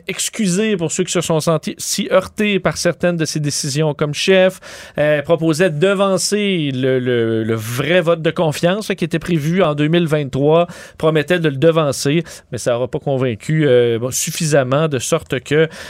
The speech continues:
euh, ben, il est tassé. C'est quand même, euh, deuxième chef en moins de deux ans, troisième chef en cinq ans, euh, une rotation assez rapide dans les rangs, euh, conservateurs. Je vais vous faire entendre un extrait d'Erin O'Toole qui a parlé dans les toutes dernières minutes,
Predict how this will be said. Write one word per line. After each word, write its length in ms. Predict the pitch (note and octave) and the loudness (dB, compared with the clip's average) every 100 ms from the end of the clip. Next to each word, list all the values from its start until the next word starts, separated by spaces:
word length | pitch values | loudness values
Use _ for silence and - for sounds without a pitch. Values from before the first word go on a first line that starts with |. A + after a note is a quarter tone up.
| - | -2
euh, 240 | C3 C#3 C3+ | 4 4 6
ben, 260 | C3+ C3 C3+ | 4 2 2
il 180 | C#3 | 0
est 80 | G#3+ A#3 | 2 2
tassé. 360 | F#3 D#3 B3+ D#4+ | 2 2 -2 -2
C'est 220 | - F3 | -2 -2
quand 240 | F#3 F3+ | 0 0
même, 300 | F#3 A#3+ A#3+ | 2 2 2
euh, 720 | G3+ F3+ D#3+ D#3 D3 C#3+ C#3 | 4 6 4 2 2 2 0
deuxième 420 | B2+ F3 F#3 G3 E3+ | 2 2 2 0 0
chef 380 | - B3 C#4 | 0 0 0
en 100 | F#3+ | 0
moins 140 | F3 F3+ | 0 0
de 60 | |
deux 280 | E3 E3+ C#3+ | 2 0 2
ans, 200 | D#3 G3+ B3 A#3 | 0 -2 -4 -4
troisième 340 | G3 G3 F#3 | -2 -2 -2
chef 320 | D#3+ G3 G3+ - | -2 -2 -2 -2
en 120 | D#3 | -2
cinq 320 | E3 D3 C#3 | 0 -2 0
ans, 220 | D#3+ F#3+ A3+ - - - - | 0 -2 -6 -16 -20 -14 -6
euh, 220 | G#2+ A#2 | -4 -2
une 80 | A#2+ | -2
rotation 460 | C#3+ D#3+ D3 F#3+ | -2 -2 -2 0
assez 240 | E3 - F#3 | 0 0 0
rapide 340 | D3 F#3 F#3 | 2 2 2
dans 140 | D#3+ C#3+ | 4 2
les 160 | C#3 | 2
rangs, 300 | C3+ E3+ F3 | 0 2 4
euh, 120 | C#3+ B2+ | 4 2
conservateurs. 720 | D3 C#3 E3+ D3 A#2 E3+ G#3+ | 0 0 0 0 2 2 2
Je 60 | |
vais 60 | D#3+ | 0
vous 40 | |
faire 180 | - G3 | -2 0
entendre 340 | F3 D#3+ A3 F#3+ | 0 0 0 2
un 80 | |
extrait 320 | D#3+ - G3+ F3+ | 0 -2 -2 2
d'Erin 180 | D#3+ | 2
O'Toole 300 | D#3 D3 B3 | 2 -2 -4
qui 80 | A3 | -4
a 20 | |
parlé 300 | G3+ F#3 G#3 | -2 -2 -2
dans 100 | G3+ | 0
les 140 | E3 D3+ | 0 0
toutes 180 | F#3 D#3+ | 0 2
dernières 400 | D#3+ D3+ E3+ D#3+ | 0 2 0 0
minutes, 340 | C#3 D#3 | 0 0